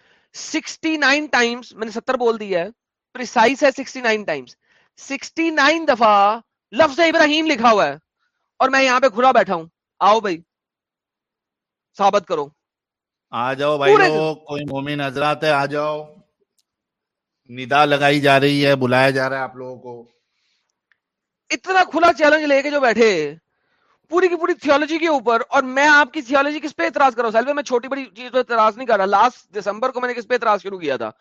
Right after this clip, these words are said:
Speaker 1: توحید کے اوپر، یہ ان کا مین
Speaker 2: سب سے
Speaker 1: چیز تھی۔
Speaker 2: سب سے بڑی چیز ہے۔ ہوں۔
Speaker 1: ٹھیک ہے، پھر ساحل بھائی، میں نے کس پہ اعتراض شروع کیا تھا؟ جہاد کے اوپر۔ پورے چار سٹریمیں بنائی، پورا مہینہ اس پہ بات کی۔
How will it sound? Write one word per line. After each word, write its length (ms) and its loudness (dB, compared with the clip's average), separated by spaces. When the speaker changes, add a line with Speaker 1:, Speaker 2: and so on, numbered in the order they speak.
Speaker 1:
توحید 400 -2
کے 60 -2
اوپر، 220 -4
یہ 120 -2
ان 80 -4
کا 100 4
مین 320 0
Speaker 2:
سب 60 -8
سے 60 -4
Speaker 1:
چیز 180 -6
تھی۔ 100 -4
Speaker 2:
سب 60 -4
سے 100 -2
بڑی 200 0
چیز 260 -12
ہے۔ 400 -20
ہوں۔ 200 -18
Speaker 1:
ٹھیک 200 -4
ہے، 100 6
پھر 140 -2
ساحل 200 4
بھائی، 140 2
میں 80 0
نے 100 0
کس 140 -8
پہ 60 -2
اعتراض 260 0
شروع 140 -8
کیا 180 -2
تھا؟ 120 0
جہاد 440 2
کے 60 -2
اوپر۔ 280 -2
پورے 240 2
چار 240 4
سٹریمیں 300 -6
بنائی، 200 0
پورا 200 0
مہینہ 220 -4
اس 120 -2
پہ 160 -2
بات 240 2
کی۔ 200 -20